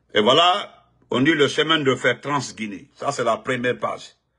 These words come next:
La première page. Voilà. Premier, première page,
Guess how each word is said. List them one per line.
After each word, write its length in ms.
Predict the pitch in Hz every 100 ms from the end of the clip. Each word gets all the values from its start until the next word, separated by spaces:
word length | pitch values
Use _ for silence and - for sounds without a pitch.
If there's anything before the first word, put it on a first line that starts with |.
| _ _ _ _ _ _ _ _ _ _ _ _ _ _ -
La 160 | 98
première 380 | - 123 120 113
page. 260 | 113 113 127 - _ _ _ _ _ _ _ _ _
Voilà. 480 | 104 120 113 92 - - _
Premier, 300 | - 139 147 139 - _
première 400 | - 151 147 -
page, 400 | 131 120 107 -